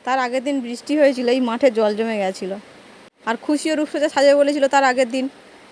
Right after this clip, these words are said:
মানে চার তারিখে, ওই মাঠে কাদার কারণেই হয়নি। তো মেলাটা কিন্তু খুব বড় আর খুব পুরানো, বহু দূর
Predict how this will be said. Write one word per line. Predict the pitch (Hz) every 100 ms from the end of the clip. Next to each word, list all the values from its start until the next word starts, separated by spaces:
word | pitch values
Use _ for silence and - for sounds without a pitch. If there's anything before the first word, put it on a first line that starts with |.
| - - - - _ - - -
মানে | 254 277
চার | 302 254 254
তারিখে, | - 269 269 240 269 - - - - - - _ -
ওই | 240 262
মাঠে | 247 247 277
কাদার | 240 233 254
কারণেই | 262 269 285 330
হয়নি। | 240 190 185 196 - - - - - - _ _ _ _
তো | 302
মেলাটা | 269 240 247
কিন্তু | 269 262
খুব | 277 302 302 247
বড় | 254 262
আর | 277
খুব | 285 - 311 -
পুরানো, | 254 214 202 240 - - - - - - - _ - -
বহু | 247 269 285
দূর | 247 285